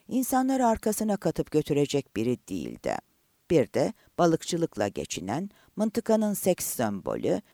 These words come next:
Finnick Odair vardı ki, benim aksime Pete'i hayatta tutan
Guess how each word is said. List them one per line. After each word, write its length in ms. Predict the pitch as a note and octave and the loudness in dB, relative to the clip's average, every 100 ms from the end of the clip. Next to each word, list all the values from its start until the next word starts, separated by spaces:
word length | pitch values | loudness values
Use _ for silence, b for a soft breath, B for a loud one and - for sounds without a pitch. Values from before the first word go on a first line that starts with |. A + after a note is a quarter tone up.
| - | -4
Finnick 400 | - A#3 A3 - - | 2 2 2 -2 4
Odair 420 | F#3 C3+ A2 G#2 B2 | 4 6 2 0 0
vardı 320 | A#2+ G#2 G#2+ | -2 -2 -4
ki, 320 | - B2 A#3 b b - | -2 -2 -2 b b 2
benim 260 | D#3+ C3+ - | 2 2 -2
aksime 640 | G2+ - - F#2+ F#2+ D3 G3 b b | -4 -4 -8 -6 -4 -4 -6 b b
Pete'i 320 | - A3+ - | -4 0 2
hayatta 520 | A#3 G3 G3 F#3+ - F#3+ | 2 2 2 0 -2 -2
tutan 440 | C#3 - C3 D#3 | -2 -2 -2 -2